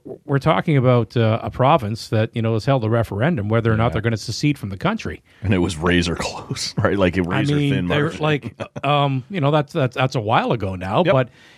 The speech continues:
Speaker 1: you know, and, and we're talking about still, we just came through a federal election, and how many seats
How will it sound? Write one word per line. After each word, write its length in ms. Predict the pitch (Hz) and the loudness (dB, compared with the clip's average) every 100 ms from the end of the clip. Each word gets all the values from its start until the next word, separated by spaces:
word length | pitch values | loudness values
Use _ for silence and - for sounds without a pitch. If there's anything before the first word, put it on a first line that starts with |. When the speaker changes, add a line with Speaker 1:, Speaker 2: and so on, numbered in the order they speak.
| _ | _
Speaker 1:
you 120 | 123 | -2
know, 260 | 127 127 131 | 2 2 2
and, 400 | 127 127 123 117 147 | 0 0 0 -2 -4
and 440 | 127 120 113 107 _ - | -2 -2 -4 -6 _ -4
we're 120 | 127 | -2
talking 460 | 135 151 156 151 135 | 2 2 4 2 2
about 420 | 120 127 120 110 _ _ - | 4 4 4 0 _ _ -20
still, 560 | - 147 202 107 156 - _ _ _ | -2 2 4 2 -2 -8 _ _ _
we 120 | 110 117 | -4 0
just 200 | 147 - | 0 2
came 200 | 143 120 | 0 0
through 200 | 131 117 | 0 -2
a 60 | |
federal 580 | - 139 147 123 92 92 | 0 -2 0 -2 -4 -4
election, 540 | 113 208 - 98 123 - _ _ _ - | -4 -4 -4 -6 -6 -10 _ _ _ -10
and 120 | 107 | -2
how 160 | 165 | 0
many 220 | 196 131 98 | 0 0 -2
seats 640 | - 226 139 117 - | -4 -2 -2 -4 -10